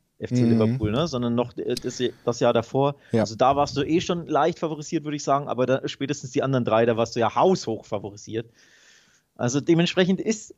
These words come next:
Speaker 1: im Endeffekt kannst du schon sagen, der B V B kommt aus der Kategorie Monaco und Lyon so ein bisschen, ne? Underdog, niemand traut ihnen in diesem Spiel was zu, sie haben nichts zu verlieren, können da schön umschalten.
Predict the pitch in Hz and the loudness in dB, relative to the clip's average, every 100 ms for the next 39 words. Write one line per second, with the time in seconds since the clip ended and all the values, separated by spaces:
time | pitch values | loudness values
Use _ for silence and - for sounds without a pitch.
0 | _ 156 135 120 180 247 - - 202 180 | _ 0 0 2 2 0 -4 -6 -8 -6
1 | 247 277 185 196 156 - 147 202 180 123 | -4 0 0 2 0 2 2 2 0 0
2 | 165 - _ - 120 135 - 143 - 151 | -2 -2 _ -2 -2 -2 -4 -4 -4 -6
3 | - 139 123 120 104 113 160 180 117 107 | -4 -4 -4 -6 -6 -6 -4 0 0 0
4 | 110 - 160 202 - 120 123 160 190 311 | 0 2 0 0 -4 -4 -4 -4 2 4
5 | 147 110 110 107 - 104 151 208 190 214 | 4 0 -6 -6 -8 -2 0 2 2 2
6 | 208 175 175 175 175 180 175 - 160 156 | 2 4 2 0 -4 -4 -4 -2 -2 -2
7 | 151 151 160 156 139 160 131 123 - 226 | -10 -8 -6 -6 -6 -4 -2 -4 -6 -2
8 | 160 147 151 - 147 123 135 202 196 190 | 2 2 0 -4 -2 0 2 4 2 2
9 | - _ _ _ - 160 160 147 147 135 | -4 _ _ _ -2 0 4 2 2 -2
10 | 196 208 180 175 175 170 | -2 0 2 0 -2 -8